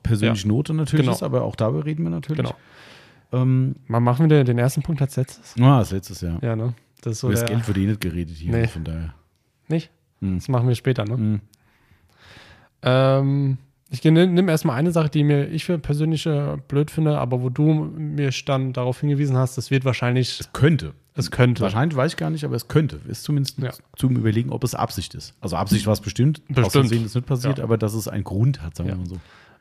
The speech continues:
Speaker 2: Ähm, und zwar der Ein- und Ausschalter.
Speaker 1: Mhm.
Speaker 2: Äh, man denkt ja eigentlich, oh, komm, ich drück da drauf und sie geht en-, entweder an oder aus. Um diesen An- und Au-, Ein- und Ausschalter zu betätigen, müsste die Entriegelung,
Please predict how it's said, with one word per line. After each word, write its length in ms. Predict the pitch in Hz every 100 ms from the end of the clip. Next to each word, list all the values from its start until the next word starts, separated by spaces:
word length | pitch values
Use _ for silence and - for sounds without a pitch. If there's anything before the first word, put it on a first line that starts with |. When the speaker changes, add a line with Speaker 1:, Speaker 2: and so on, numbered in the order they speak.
| -
Speaker 2:
Ähm, 480 | 127 135 143 151 160
und 140 | - 123
zwar 400 | 117 143 190 - _ _ _ _ -
der 140 | 120
Ein- 140 | 143
und 80 | 160
Ausschalter. 560 | 120 160 - 110 104 98 _ _ -
Speaker 1:
Mhm. 320 | 73 73 110
Speaker 2:
Äh, 160 | 131 127
man 160 | 123 120
denkt 260 | 151 151 156
ja 160 | 135
eigentlich, 420 | 135 143 143 - -
oh, 160 | 135 131
komm, 200 | - 147
ich 80 | 139
drück 180 | - 151
da 140 | 131
drauf 340 | - 135 156 -
und 200 | 139 131
sie 180 | 131
geht 140 | 123 123
en-, 120 | 135 -
entweder 280 | 131 123 123
an 80 |
oder 180 | 143 131
aus. 280 | 113 104 - _ - - - _ -
Um 100 | 139
diesen 180 | 165 170
An- 140 | 147
und 120 | 175
Au-, 320 | - 156 185 -
Ein- 180 | 151 170
und 140 | 156
Ausschalter 540 | 160 170 151 151 135 117 _ -
zu 140 | -
betätigen, 540 | 131 147 185 180 143 113
müsste 420 | 147 156 165 156
die 500 | 139 139 135 135 135
Entriegelung, 840 | 131 120 160 160 156 151 156 147